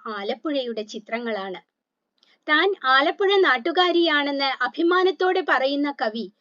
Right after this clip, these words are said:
ആലപ്പുഴയിലെ തെങ്ങുകളുടെ സമൃദ്ധിയും കയർ വ്യവസായ കേന്ദ്രമായതിനാൽ തന്റെ നാട്ടിലെല്ലായിടത്തും തൊണ്ടുചീഞ്ഞ മണമാണെന്നും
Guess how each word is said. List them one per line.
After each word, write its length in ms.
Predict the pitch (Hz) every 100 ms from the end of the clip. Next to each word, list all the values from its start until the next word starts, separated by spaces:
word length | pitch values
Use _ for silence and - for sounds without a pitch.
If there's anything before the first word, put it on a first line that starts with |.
| _ -
ആലപ്പുഴയിലെ 800 | 233 233 285 339 302 302 285 277
തെങ്ങുകളുടെ 720 | 285 285 277 339 392 349 330
സമൃദ്ധിയും 800 | 320 262 240 277 - 294 277 285 _ _ _ _
കയർ 320 | - 302 381 370
വ്യവസായ 580 | 311 311 339 330 330 - _ _ -
കേന്ദ്രമായതിനാൽ 1000 | 311 294 320 320 269 262 277 277 269 262 -
തന്റെ 180 | 285 294
നാട്ടിലെല്ലായിടത്തും 1500 | 339 277 285 359 392 311 277 294 339 381 403 294 - 269 202 _ _ _ -
തൊണ്ടുചീഞ്ഞ 640 | 294 302 415 370 370 330
മണമാണെന്നും 880 | 311 233 226 285 277 277 262 254 254